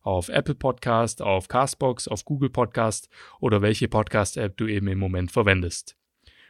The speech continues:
Und schau unbedingt mal auf dem YouTube-Kanal von der Podcast-Schule vorbei. Da findest du noch viele weitere interessante Infos und Anleitungen von mir zum Thema Podcasting. Den YouTube-Kanal findest du, indem du auf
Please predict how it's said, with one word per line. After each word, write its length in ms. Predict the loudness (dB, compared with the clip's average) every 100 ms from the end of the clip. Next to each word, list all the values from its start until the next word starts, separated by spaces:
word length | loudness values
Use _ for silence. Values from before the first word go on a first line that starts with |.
| _
Und 220 | 0 2
schau 220 | 2 2
unbedingt 400 | 2 2 0 2
mal 180 | 4 4
auf 280 | 4 2 2
dem 200 | -2 0
YouTube-Kanal 680 | 0 0 -4 -2 0 2 2
von 160 | 2
der 100 | 2
Podcast-Schule 680 | 2 -2 -2 -4 -2 -4 -4
vorbei. 420 | -2 0 2 0 -2 -16 -20 _
Da 120 | 0
findest 340 | 4 2 2
du 20 | 0
noch 160 | 0
viele 300 | -2 2 6
weitere 420 | 6 6 4 2
interessante 560 | 2 -2 -2 -2 -2 0
Infos 500 | 0 0 2 2 2
und 220 | -2 0
Anleitungen 560 | 2 4 2 2 0 0
von 240 | 0 0
mir 300 | 2 2 0 -4 -20 _
zum 220 | 0 2
Thema 300 | 4 6 4
Podcasting. 760 | 4 2 2 -4 -4 -8 -10 -10 _ _ _ 0
Den 220 | 4 4
YouTube-Kanal 680 | 4 4 4 0 2 4 4
findest 360 | 4 2 2 2
du, 100 | 2
indem 240 | 2 2
du 140 | 2 2
auf 280 | 2 0